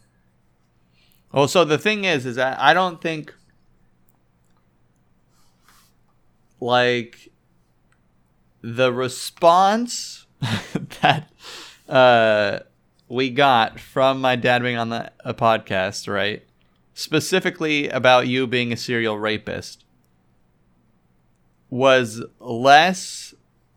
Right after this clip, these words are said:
like, "That was messed up," and more, "I never wanna see his face again." <laughs> You know?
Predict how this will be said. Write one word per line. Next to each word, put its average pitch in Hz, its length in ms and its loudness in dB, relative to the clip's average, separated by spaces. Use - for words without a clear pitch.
like, 120 520 0
"That 123 360 4
was 127 240 -2
messed 127 400 -4
up," 135 400 0
and 117 260 -4
more, 120 720 -2
"I 123 140 8
never 120 360 2
wanna 113 280 0
see 120 260 -4
his 104 200 -6
face 110 280 -2
again." 95 600 -2
<laughs> - 40 -12
You 147 160 -2
know? 139 240 4